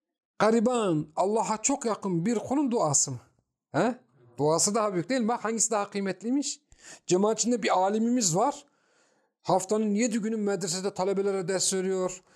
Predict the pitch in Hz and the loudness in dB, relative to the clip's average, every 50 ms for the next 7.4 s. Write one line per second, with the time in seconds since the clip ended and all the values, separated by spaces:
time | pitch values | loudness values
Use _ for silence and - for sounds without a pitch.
0 | - _ _ - - - - 180 190 190 185 - 214 202 202 202 202 220 214 214 | -20 _ _ -6 -4 0 2 2 2 2 0 0 0 0 0 2 2 0 0 0
1 | 208 202 202 190 180 - - - 202 202 196 180 - _ _ _ _ _ - 175 | -2 0 0 0 0 0 -2 -2 -2 -4 -6 -8 -12 _ _ _ _ _ -2 -2
2 | 180 185 185 - - 196 202 185 196 202 180 - - 202 208 208 208 202 - - | 0 2 2 2 2 2 0 0 0 0 0 0 0 0 0 0 0 -2 -2 -2
3 | - 220 233 233 226 226 226 226 202 226 214 180 - 220 226 233 233 220 202 - | -2 0 -2 -2 -2 -2 -4 -4 -4 -4 -2 -2 -2 0 0 0 0 -2 -4 -8
4 | _ _ _ _ _ _ _ _ _ _ - - 190 196 202 208 - 170 - _ | _ _ _ _ _ _ _ _ _ _ -4 -2 0 2 2 0 -2 -4 -8 _
5 | _ _ - - 311 262 226 233 214 202 220 202 233 226 262 294 294 294 254 185 | _ _ -2 2 2 4 4 2 2 0 -2 -2 0 2 2 2 2 2 2 0
6 | 240 220 240 214 202 277 269 - - 247 233 202 240 226 214 196 170 160 147 135 | -2 -2 -2 -2 -2 -2 -2 -4 -4 -6 -4 -2 -2 0 0 2 2 0 -2 -4
7 | 131 131 131 139 131 147 131 | -6 -6 -6 -6 -6 -6 -8